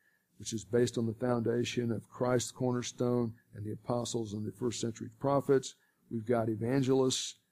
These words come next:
who encourage us to share the faith, and pastor teachers who teach us what we believe about our faith. So he's given certain gifted believers to do what?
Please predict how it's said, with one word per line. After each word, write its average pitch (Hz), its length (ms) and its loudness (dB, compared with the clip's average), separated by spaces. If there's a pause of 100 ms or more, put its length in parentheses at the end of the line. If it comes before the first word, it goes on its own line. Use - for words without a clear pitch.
(240)
who 120 120 2
encourage 120 440 4
us 120 280 4
to 113 160 0
share 143 360 4
the 135 80 2
faith, 127 480 4 (140)
and 110 120 -8
pastor 120 340 -2
teachers 127 520 0
who 113 120 -4
teach - 360 -2
us 113 220 -2 (380)
what 117 220 -2
we 120 120 0
believe 131 340 4
about 107 300 0
our 98 100 -6
faith. 104 320 -4 (440)
So - 120 -4
he's 117 140 2
given 127 220 4
certain 156 640 4
gifted 147 560 6
believers 127 800 4
to 117 120 0
do 127 220 4
what? 127 480 4